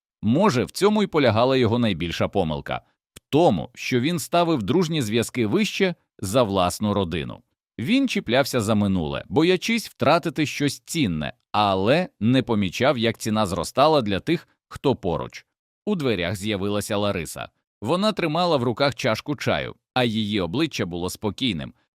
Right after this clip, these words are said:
проте в очах ще жевріло полум'я недавнього гніву.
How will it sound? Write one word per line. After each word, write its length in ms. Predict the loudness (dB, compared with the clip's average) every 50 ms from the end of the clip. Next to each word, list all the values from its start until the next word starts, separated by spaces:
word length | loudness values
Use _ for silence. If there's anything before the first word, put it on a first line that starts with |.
| _ _
проте 360 | -2 0 0 0 -2 -4 -6
в 60 | -4 -4
очах 340 | -6 -4 -2 0 0 0
ще 200 | -2 -4 -6 -6
жевріло 520 | -6 -4 -4 -4 -2 -2 -2 0 0 0 -2
полум'я 640 | 0 0 0 2 2 2 0 2 2 2 0 0 -4 _ _
недавнього 760 | 0 2 2 2 2 0 -2 -2 -2 -2 -2 -4 -2 -4 -4
гніву. 380 | -4 -6 -6 -8 -8 -10 -14